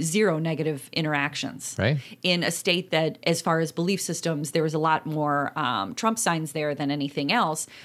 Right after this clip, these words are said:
Speaker 1: But there was no, there, and, and I know this, I'm not saying this like, "Wow, I was shocked." But my point is,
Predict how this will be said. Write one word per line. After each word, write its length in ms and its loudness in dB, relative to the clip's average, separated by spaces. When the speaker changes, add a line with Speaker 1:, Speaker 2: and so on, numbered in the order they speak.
Speaker 1:
But 140 0
there 140 0
was 200 -2
no, 200 0
there, 340 2
and, 160 0
and 160 2
I 80 4
know 320 4
this, 320 -2
I'm 120 0
not 180 0
saying 220 2
this 140 -2
like, 140 -2
"Wow, 280 0
I 100 4
was 100 -2
shocked." 400 -2
But 100 2
my 120 2
point 380 -4
is, 280 0